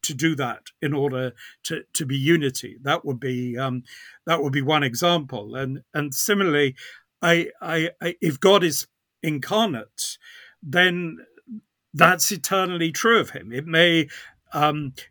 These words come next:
you know, it, it, we may say that God inc-, was incarnate at one point in, in history, but that means by assuming a particular human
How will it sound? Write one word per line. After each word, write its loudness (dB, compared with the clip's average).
you 2
know, 0
it, -8
it, -8
we -2
may 6
say 0
that -4
God 0
inc-, -4
was -4
incarnate -4
at -4
one 2
point -4
in, -4
in -6
history, -4
but -6
that 6
means -2
by 0
assuming -2
a -4
particular 0
human 0